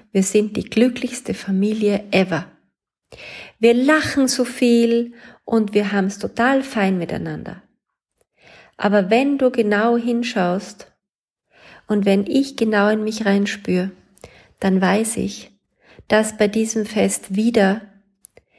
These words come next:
die wirklich wichtigen Themen ausgespart worden sind, dass bei diesem Fest wieder diverse Menschen durch diverse Mini-, äh, Sätze und, mm,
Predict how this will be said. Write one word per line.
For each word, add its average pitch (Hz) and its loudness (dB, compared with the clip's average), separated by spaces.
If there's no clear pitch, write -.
die 202 -2
wirklich 240 2
wichtigen 202 -2
Themen 180 -2
ausgespart 190 -4
worden 175 -4
sind, 185 -8
dass 208 0
bei 214 0
diesem 196 -2
Fest 190 -4
wieder 214 0
diverse 220 2
Menschen 208 -2
durch 202 -2
diverse 214 0
Mini-, 247 0
äh, 190 -2
Sätze 202 -2
und, 208 -2
mm, 190 -8